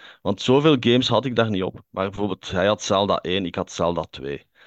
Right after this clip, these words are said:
En wij hadden alle twee een ander voetbalspel. Ik had de Star Wars games, hij had dan bijvoorbeeld de Mario games. Dus zo konden wij al, ja, zo konden wij eigenlijk de verschillende games spelen. Eh, een Game Boy of een Super Nintendo heb ik ook nooit gehad, maar ik heb dat wel via mijn neef gespeeld. Bijvoorbeeld Zelda, eh, de Link's Awakening op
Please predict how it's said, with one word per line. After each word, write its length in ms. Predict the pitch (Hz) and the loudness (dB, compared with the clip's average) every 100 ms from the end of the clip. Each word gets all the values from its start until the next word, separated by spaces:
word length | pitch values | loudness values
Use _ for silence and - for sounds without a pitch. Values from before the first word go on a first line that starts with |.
| - - - | -20 -20 -6
En 120 | 85 | 0
wij 80 | 101 | 2
hadden 200 | 101 - | 2 0
alle 180 | 104 110 | 0 0
twee 200 | - 107 | 2 2
een 80 | 104 | 2
ander 320 | 87 101 95 | 0 -4 -8
voetbalspel. 760 | - 101 87 90 - 82 78 - | -10 -8 -4 -4 -2 -4 -4 -6
Ik 120 | 95 | -6
had 140 | 107 - | -4 -4
de 80 | |
Star 340 | 104 - 92 101 | -6 -2 0 2
Wars 160 | 104 98 | 0 0
games, 380 | 101 104 101 - | 0 0 -2 -8
hij 120 | - | -4
had 160 | 85 - | -4 -2
dan 120 | 95 | -4
bijvoorbeeld 380 | 87 90 87 87 | -4 -6 -6 -4
de 60 | |
Mario 420 | 85 76 82 90 80 | -4 -2 -2 -4 -6
games. 360 | 78 80 - - - - - - | -6 -8 -10 -16 -20 -20 -20 -2
Dus 300 | 113 - - | 0 0 2
zo 160 | 113 | 2
konden 260 | 107 110 104 | 2 0 4
wij 160 | 104 | 4
al, 220 | 95 92 92 | 4 0 -4
ja, 220 | 76 85 | -8 -8
zo 80 | 95 | -8
konden 220 | 98 98 90 | -6 -2 2
wij 80 | |
eigenlijk 200 | 90 92 | 2 -2
de 80 | 87 | -8
verschillende 460 | 82 - 101 98 87 | -10 -6 -4 -2 -4
games 300 | 82 80 90 | -4 -4 -4
spelen. 420 | - 67 69 78 - _ - - - | -6 -8 -8 -8 -16 _ -20 -20 -14
Eh, 360 | - 113 110 110 95 _ | 0 2 2 0 -6 _
een 140 | 120 113 | -2 0
Game 240 | 117 143 | 2 2
Boy 160 | 170 170 | 4 2
of 100 | 175 | 2
een 80 | 143 | -2
Super 300 | - 147 165 | -2 -4 -6
Nintendo 400 | 156 147 147 143 | -6 -4 -2 -2
heb 100 | 85 | -4
ik 140 | 113 | -8
ook 200 | - 117 | -6 -4
nooit 300 | 120 113 120 | 0 0 0
gehad, 360 | - 104 113 - | -4 -10 -10 -10
maar 160 | 104 107 | -6 -4
ik 100 | 107 | 0
heb 120 | 110 | 0
dat 200 | 104 98 | 0 -2
wel 220 | 107 107 120 | 0 0 0
via 320 | 113 113 107 | -2 0 0
mijn 320 | 101 90 87 | -2 -4 -6
neef 240 | 87 95 | -6 -6
gespeeld. 400 | - - - 139 | -8 -14 -6 -6
Bijvoorbeeld 360 | 135 107 78 - | -6 -10 -12 -14
Zelda, 680 | 80 90 92 90 87 82 - | -8 -2 -2 -2 -4 -4 -8
eh, 160 | - 107 | -2 0
de 280 | 98 87 92 | 0 -4 -4
Link's 280 | 107 120 - | -2 -4 -6
Awakening 680 | 95 87 95 - 107 101 | -8 -6 -8 -6 -8 -8
op 160 | - 90 | -10 -14